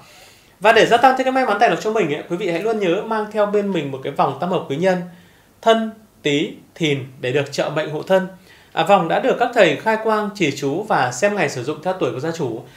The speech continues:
Quý vị cứ liên hệ trực tiếp với số điện thoại không chín tám chín ba bốn chín một một chín để thỉnh cái vòng tam hợp quý nhân mang lại may mắn, tài lộc trọn đời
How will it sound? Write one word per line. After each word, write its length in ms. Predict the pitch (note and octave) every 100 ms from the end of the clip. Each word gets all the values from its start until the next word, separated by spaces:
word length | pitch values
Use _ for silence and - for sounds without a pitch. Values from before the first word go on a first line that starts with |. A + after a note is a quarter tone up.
| - - -
Quý 120 | G3+
vị 140 | B3+
cứ 60 | A#3+
liên 140 | B3+
hệ 180 | B3 -
trực 180 | G3 -
tiếp 120 | C#4+ D4+
với 100 | G3+
số 140 | F#3+
điện 140 | E3 D#3+
thoại 260 | F3+ E3 -
không 120 | A#3 A3+
chín 140 | F#3+
tám 120 | E3+ E3
chín 340 | - D3 - -
ba 140 | G#3
bốn 280 | E3 E3 -
chín 180 | D#3+ G3+
một 120 | F#3+
một 80 | C#3+
chín 200 | C#3+ E3 - - - - -
để 120 | C#3+
thỉnh 220 | C#3 C#3 C3
cái 100 | F#3
vòng 220 | G#3+ A#3
tam 100 | G3+
hợp 140 | G3 -
quý 100 | C#3+
nhân 220 | G#3 G#3 -
mang 240 | F#3 G3 G3
lại 180 | F#3 E3+
may 200 | G#3+ G#3+
mắn, 240 | E3 F3 -
tài 160 | D3
lộc 220 | C#3 C#3 -
trọn 240 | F3 F3
đời 240 | C#3+ C#3